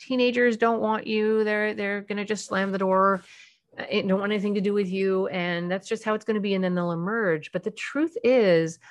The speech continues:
all of those behaviors are really attachment behaviors. That's why you see a lot of, "Go away, come back.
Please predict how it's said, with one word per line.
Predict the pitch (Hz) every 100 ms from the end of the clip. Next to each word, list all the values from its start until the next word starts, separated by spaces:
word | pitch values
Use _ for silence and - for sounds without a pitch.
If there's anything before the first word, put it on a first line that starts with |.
| - _ _ _
all | 214 254 359
of | 269
those | 214 202
behaviors | 202 175 196 185
are | 160
really | 160 160
attachment | 170 - 175 170 - 156
behaviors. | 180 139 160 170 156
That's | 220 240
why | 269 254 247
you | 214
see | 202 - 202
a | 190
lot | 175 170 170
of, | 156
"Go | 180 202
away, | 226 214 214 196 190
come | - 202 214
back. | 214 208 180 180